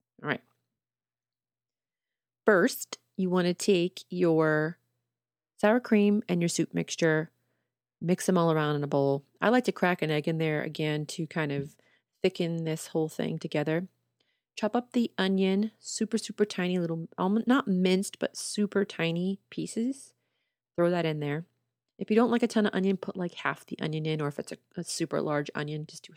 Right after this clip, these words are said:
half the onion. Then drain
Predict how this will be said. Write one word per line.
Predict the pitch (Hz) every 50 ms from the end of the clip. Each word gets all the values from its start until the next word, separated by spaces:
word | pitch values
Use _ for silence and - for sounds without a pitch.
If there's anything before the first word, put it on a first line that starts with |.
| - -
half | - 147 - -
the | - - -
onion. | 208 208 214 240 247 262 254 _ _ _ _ _ _ _ _ _ _ _ _ _ _ _ _ _ _ _ _ _ _ _
Then | - 175 180 180 180 - - _ _ _ _ _ _ _ _ _ _
drain | - 202 190 196 202 208 220 233 240